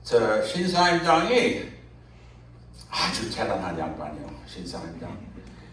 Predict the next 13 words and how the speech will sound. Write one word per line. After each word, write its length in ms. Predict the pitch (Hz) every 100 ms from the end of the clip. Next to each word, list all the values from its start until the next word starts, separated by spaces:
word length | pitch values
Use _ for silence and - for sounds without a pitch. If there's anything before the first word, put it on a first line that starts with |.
| - - - - - - - - - - - -
일곱 440 | 135 175 196 202 190
명 500 | 185 190 170 147 -
자녀분이 680 | 139 160 156 131 123 113
있었어요. 440 | 104 101 - - - 90 - - - - - - - - 165 117
일곱 420 | 160 175 139 -
명. 240 | - - - - - - - - - - - - - - -
지금 340 | 156 170 180
신사임당 840 | - 277 262 254 - - - -
없어요. 680 | - - - - - - - - - - - - - - - - -
신사임당이 1300 | 135 156 160 156 151 151 151 147 139 156 208 196 - - - - - - -
일곱 280 | 147 180 190
명인데 1000 | 175 160 143 143 202 - - - - - - - - -
아기는 680 | - 165 160 170 220 202 -